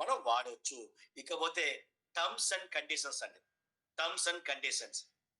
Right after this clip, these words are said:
So, కంపెనీలో మినిమం విత్‌డ్రాల్ వచ్చేసి మనము మూడు వందల రూపాయలండి.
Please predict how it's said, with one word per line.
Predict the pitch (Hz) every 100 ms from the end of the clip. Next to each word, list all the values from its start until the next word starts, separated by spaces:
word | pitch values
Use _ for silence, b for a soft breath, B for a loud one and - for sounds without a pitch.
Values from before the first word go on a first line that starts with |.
| _ _ _ _ _ B B B
So, | - 196
కంపెనీలో | 175 175 262 254 247 175 180 - _ -
మినిమం | 185 214 262 277 277
విత్‌డ్రాల్ | 233 - 220 214
వచ్చేసి | 196 - 185 175 185 160 - _ -
మనము | 156 170 160 147 - _ _ _ _ _ _ _ _ _ _ _ _ _ _ _ _ _
మూడు | 127 147 185 214
వందల | 208 175 160 151
రూపాయలండి. | 143 143 147 123